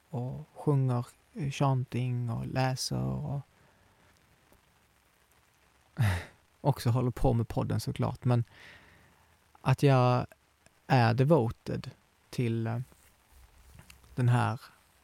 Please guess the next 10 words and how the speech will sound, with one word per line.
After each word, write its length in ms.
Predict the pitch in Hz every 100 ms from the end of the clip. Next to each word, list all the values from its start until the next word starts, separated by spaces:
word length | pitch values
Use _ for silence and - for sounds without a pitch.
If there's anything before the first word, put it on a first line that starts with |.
| _ _ _ _ _ _ _ _ - _ _ _ _ _ _ _ -
enheten 720 | 143 139 127 123 117 123 117
som 260 | - 123
allting 520 | 117 123 117 - 123 117
är, 300 | 123 113 120 - _ -
eh, 380 | 233 143 127 -
en 100 | 135
del 280 | 127 117
av. 220 | 113 - 139 - _ _ _ _ _ _ _ _ _ _ -
Och, 140 | 135 131
och 380 | - 170 127 123